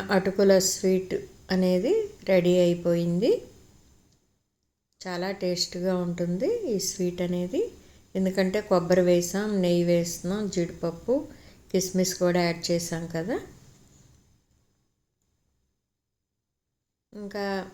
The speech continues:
ఆ తర్వాత ఇంకా నేను శ్రీవారు వచ్చేసి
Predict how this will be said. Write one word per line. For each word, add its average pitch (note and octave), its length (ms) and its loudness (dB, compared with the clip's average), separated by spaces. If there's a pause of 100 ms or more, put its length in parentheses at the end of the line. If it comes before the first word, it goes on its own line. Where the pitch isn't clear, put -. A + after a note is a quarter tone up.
(540)
ఆ - 20 4 (160)
తర్వాత G3 480 2 (1040)
ఇంకా F#3 220 2 (160)
నేను E3+ 260 2 (540)
శ్రీవారు F#3+ 640 4
వచ్చేసి F#3 520 0